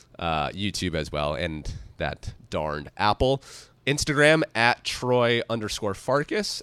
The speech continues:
F A R K A S. That's where I spend a lot of time. And then you can get the book, Surrender, A Guide to Living the Best Life in Your Twenties. You can get that on Amazon. Um, that's the best way to support, but you can also go Barnes and Noble,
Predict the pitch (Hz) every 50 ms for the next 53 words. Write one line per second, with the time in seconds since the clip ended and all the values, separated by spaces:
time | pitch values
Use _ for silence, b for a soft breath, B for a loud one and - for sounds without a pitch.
0 | - - 113 - - - - 107 104 - - - 104 101 98 95 - - 113 104
1 | 95 98 98 85 90 120 127 127 - - - 95 - - 104 98 90 85 - -
2 | 98 95 90 90 90 82 82 80 - - 107 104 104 101 101 104 101 101 - b
3 | b b - 98 98 92 92 95 92 92 90 90 87 80 95 90 - 95 92 87
4 | - _ _ _ - - 120 110 - 113 95 107 104 - - - - 107 104 101
5 | 98 92 98 98 95 95 92 95 - - 95 87 - 98 95 95 90 101 95 98
6 | 95 95 92 92 92 90 87 - _ _ _ _ _ _ _ - - - 101 -
7 | - - 98 92 - 98 92 85 82 - - 147 143 135 135 135 131 123 113 -
8 | 107 107 98 101 95 - 98 90 - - 85 85 - - 101 98 95 92 87 107
9 | 95 92 92 90 87 87 85 _ b b b b b b b - 90 85 80 78
10 | 76 73 73 73 76 82 95 - - - 85 82 - - 90 82 - - - -
11 | 90 85 80 82 80 76 82 80 73 - - 80 78 71 - 76 73 71 71 -
12 | - 69 69 67 67 67 69 65 62 -